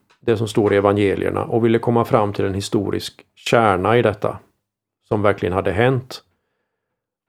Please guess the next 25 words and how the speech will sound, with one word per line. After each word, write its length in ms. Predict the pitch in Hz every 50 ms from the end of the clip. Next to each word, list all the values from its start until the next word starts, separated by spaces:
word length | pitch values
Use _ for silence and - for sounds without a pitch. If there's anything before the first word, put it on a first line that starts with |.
| _ -
och 80 | 107
skala 420 | - - - 123 110 107 104 104 104
bort 600 | 104 110 110 107 - - _ _ - - - - - _ _ _ _ _ _ _ _ _ _
det 140 | 104 107 98
som 320 | - - 101 101 - 90
sen 240 | - - 110 98 98
hade, 260 | 98 95 - 50 - - - - _ _ _ _ _ _ _
menar 240 | - 107 101 98 95
man, 180 | 95 95 95 101
lagts 460 | 98 104 104 101 - - - - -
till. 360 | - 123 113 104 98 92 - - - _ _ _
Och 100 | - 113
så 60 | 131
skrev 260 | 127 - 147 139 123
man 280 | 117 107 104 104 101 - - _ _ _
Jesus-biografi, 960 | - 120 117 101 - 95 90 - 101 - - - - - - - - - 95 - - _ _
den, 260 | - 107 101 110 -
om 120 | 110 107
den 140 | 104 101 95
historiska 440 | 98 101 - 107 98 92 - - 98
Jesus. 300 | 98 95 - 117 - - _ _ _ _ _ _ _ _ _ _ _
Och 220 | - 120 120 123 - -
det 140 | - 127 127
var 180 | 131 147 143 143
en 120 | 147